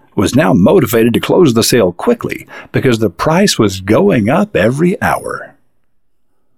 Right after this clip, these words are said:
The technique that Ted Rogers employed can be used by any seller of any business. All you have to do is base the sales price on a metric that is within your control,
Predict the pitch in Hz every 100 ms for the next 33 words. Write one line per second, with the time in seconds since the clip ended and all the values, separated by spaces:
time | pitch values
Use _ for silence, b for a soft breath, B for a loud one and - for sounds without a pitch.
0 | _ _ _ 135 117 - 220 - 170 175
1 | - 117 - - 175 117 127 156 135 120
2 | 117 104 135 151 170 135 123 117 101 123
3 | 170 170 113 85 76 _ - 147 165 214
4 | 226 - 180 165 160 165 170 _ - 80
5 | 76 - 78 73 90 107 87 - - -
6 | - - _ _ _ B B B 131 202
7 | 160 139 - 110 185 110 95 85 - 170
8 | - - 190 - 180 139 - 95 - -
9 | - - B 139 135 120 123 214 233 -
10 | - - 143 143 143 123 120 - 165 190
11 | 214 123 147 180 - 120 107 208 190 87
12 | - -